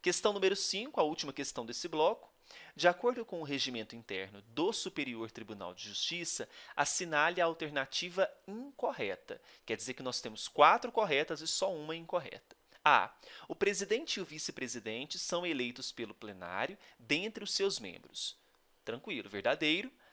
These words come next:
Aqui, artigo terceiro do regimento interno. B. O presidente, o vice e o corregedor-geral da Justiça Federal integram apenas o plenário e a Corte Especial. Verdadeiro. Artigo terceiro,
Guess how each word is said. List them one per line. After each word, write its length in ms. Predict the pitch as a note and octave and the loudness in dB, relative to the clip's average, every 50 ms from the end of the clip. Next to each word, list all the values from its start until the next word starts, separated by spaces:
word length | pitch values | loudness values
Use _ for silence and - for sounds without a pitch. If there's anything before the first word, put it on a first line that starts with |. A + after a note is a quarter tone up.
| _ _ _ | _ _ _
Aqui, 480 | - B2 - - - D3 E3+ G#3 - - | 0 0 0 0 -6 -6 -6 -6 -4 0
artigo 440 | - D#3 D3 - - - D#3+ D#3 E3 | 0 0 0 0 -4 -4 -4 -4 -6
terceiro 560 | - - F3 F3+ - - - - C3+ C3 C#3+ | -4 -2 -2 -2 0 0 0 0 0 0 -2
do 120 | D3 D3 D3+ | -4 -6 -6
regimento 480 | D3 D3+ D3+ D3+ D#3 C#3+ C#3 C#3 D#3+ | -6 -6 -6 -6 -8 -8 -10 -10 -12
interno. 340 | E3+ E3 - E2+ - - - _ _ _ _ - - - - - - | -14 -12 -12 -12 -12 -14 -16 _ _ _ _ -20 -20 -20 -20 -20 -2
B. 380 | - B2+ E3 C#3+ A2 E2+ - - - - - | 4 6 6 8 6 4 -2 -12 -20 -20 -16
O 80 | - - | -10 -4
presidente, 640 | - F#3 F#3 F#3 E3+ F#3 - G3 A3 C4 C#4 - - | 0 2 4 4 2 2 2 0 0 0 -4 -6 -6
o 60 | F#3 | -6
vice 420 | - - D#3 F3 G3+ - - - - | -6 -8 -8 -6 -4 -4 -4 -4 -4
e 100 | E3+ D#3+ | -4 -4
o 40 | D#3+ | -4
corregedor-geral 1000 | - E3 D#3 D3+ D3+ C3 C#3+ C#3 C#3+ D3+ D#3 C#3+ F#3 G#3+ G3 D3+ A#2 G#2+ G#2 G#2 - - - - | -2 -2 -2 0 0 0 -2 -2 -2 -4 -2 2 4 4 6 8 6 6 4 2 -2 -10 -20 -6
da 160 | - A#2+ A2 G#2+ | 0 0 0 0
Justiça 520 | - A#2 - - - - A#2 A#2 - - | 0 -4 -2 -2 -2 0 0 -2 -2 -4
Federal 600 | - - A#2 G#2 G2 F#2+ A#2+ B2 B2+ A2 - - - - - - | -4 -6 -6 -6 -2 4 6 6 6 6 4 -2 -10 -18 -12 -10
integram 640 | C#3+ C#3+ C#3+ - D3 C#3 C#3+ D3+ D3+ D#3 E3 D#3 | -8 -8 -2 2 4 4 4 4 2 0 0 2
apenas 540 | D3 D3 - - D#3 E3+ F#3 G3 F#3+ D#3 - | 0 0 0 -4 -8 -8 -6 -6 -6 -6 -6
o 40 | E3+ | -8
plenário 720 | - - C#3 B2+ A2+ G#2+ G#2 G#2+ A2+ C#3 F#3 A3 A3 - - | -8 -6 -6 -6 -4 -2 -2 2 2 2 0 0 -6 -14 -8
e 100 | F#3+ F#3+ | -2 0
a 80 | G3 G3 | 0 0
Corte 400 | - - - D3 D3+ - - D#3+ | 0 -2 -6 -6 -6 -6 -6 -6
Especial. 720 | D3+ - - A2+ - - - C3 A#2+ G#2 F#2 F2 - _ - - - - _ | -6 -6 -6 -4 -4 0 4 6 6 6 4 2 -2 _ -20 -20 -20 -20 _
Verdadeiro. 800 | - G2 F2+ E2+ - G#2+ A#2+ A#2 A#2+ B2 B2+ D3 F3+ A#3 A#3+ - _ _ _ - - | -12 -10 -8 -2 0 0 0 0 0 -2 0 0 -2 -2 -6 -10 _ _ _ -14 -4
Artigo 460 | - A#2 A#2 - - - - A#2+ B2 | 0 0 0 0 0 -4 -4 -4 -6
terceiro, 1080 | A#2+ - - C3+ C3+ C#3 - - - - B2 A#2 A#2 A#2 A#2 A#2 B2+ D3 F3+ A3 B3+ | -8 -4 -2 -2 -2 0 -2 -2 -2 -2 -2 -2 -2 -4 -4 -6 -4 -4 -6 -6 -6